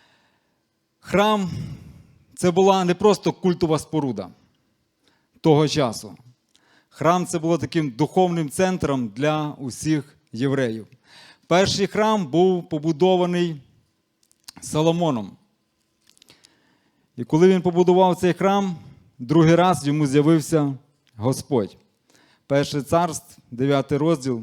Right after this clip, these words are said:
з першого вірша. "І після того, як Соломон звершив будівництво Господнього храму, царського палацу, а також усього, що Соломон прагнув здійснити, Господь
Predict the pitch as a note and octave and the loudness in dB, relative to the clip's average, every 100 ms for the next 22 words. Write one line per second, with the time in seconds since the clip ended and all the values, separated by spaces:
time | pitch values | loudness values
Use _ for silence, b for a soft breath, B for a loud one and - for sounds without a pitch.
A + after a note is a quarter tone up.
0 | A2 - - C3 A#2 C#3 C3 B2 C#3+ A#2+ | -12 -14 -4 -4 -4 -6 -6 -6 -6 -8
1 | - _ _ _ b b b b C3+ F3+ | -10 _ _ _ b b b b -2 0
2 | D3 F3+ F3+ G3+ G3+ E3+ - F3 E3+ F3 | 2 0 2 4 6 4 0 0 2 2
3 | F#3+ F3 B2 D3 F3+ C3 D#3+ C3 C#3+ D3+ | 2 0 0 2 2 2 -2 0 0 0
4 | F3 F#3 F#3 C#3+ C#3 - E3+ E3+ D#3 D3 | 2 -2 -2 -4 -2 -2 0 0 2 0
5 | - E3+ F#3 D3 G2 - b b b - | 0 -2 -2 -2 -8 -12 b b b -2
6 | E3 E3+ - E3 D3+ D3 C#3 D#3+ F3+ - | 0 0 -4 -2 -2 2 0 2 -2 -4
7 | A#2 A2+ B2 B2+ E3+ D#3+ D3+ C#3 - G3+ | -8 -8 -6 -4 -2 -2 -4 -8 0 0
8 | D#3+ C3+ D3 C#3 D3 D3+ E3 C3+ D3+ E3 | 0 -4 -8 -2 -2 0 -2 -2 0 0
9 | D3+ A#2+ C3 C3 E3+ F3 E3+ D3+ B B | 0 -6 -6 -6 -4 -4 -2 -4 B B
10 | B G2+ B2+ E3+ - G3+ G#3+ G3+ | B -4 0 0 -2 4 4 4